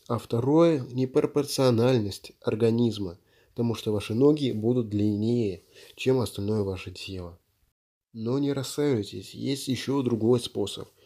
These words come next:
Физиологический метод. Физиологический метод основан на естественной способности зон роста увеличить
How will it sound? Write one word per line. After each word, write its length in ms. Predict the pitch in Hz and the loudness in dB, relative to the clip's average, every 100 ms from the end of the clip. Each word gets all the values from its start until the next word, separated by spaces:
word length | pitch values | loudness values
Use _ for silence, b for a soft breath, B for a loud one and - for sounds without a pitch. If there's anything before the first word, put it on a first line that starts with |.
| b b b b _ _ | b b b b _ _
Физиологический 1040 | - 127 120 117 110 110 107 107 - 120 | -4 0 4 4 4 2 -2 -4 -4 -2
метод. 360 | 110 113 - - - _ _ _ _ _ _ 117 | 0 -2 -4 -16 -20 _ _ _ _ _ _ -10
Физиологический 680 | 110 110 127 - - - | -8 -8 -8 -8 -8 -2
метод 480 | 110 127 147 92 - - | 0 2 0 -2 -8 -8
основан 500 | 107 - 151 151 117 | -6 -4 0 0 2
на 60 | |
естественной 920 | 110 107 - - 143 - 101 92 92 _ _ | 0 -2 -6 -6 -6 -4 -8 -10 -16 _ _
способности 840 | - - - - 151 135 98 - 101 | -20 -10 -8 -2 0 0 -2 -6 -8
зон 420 | 98 104 98 98 | -2 0 0 -2
роста 460 | 98 123 127 - | -2 0 -2 -2
увеличить 640 | 120 107 107 113 - 131 | -2 -2 -4 -6 -10 -14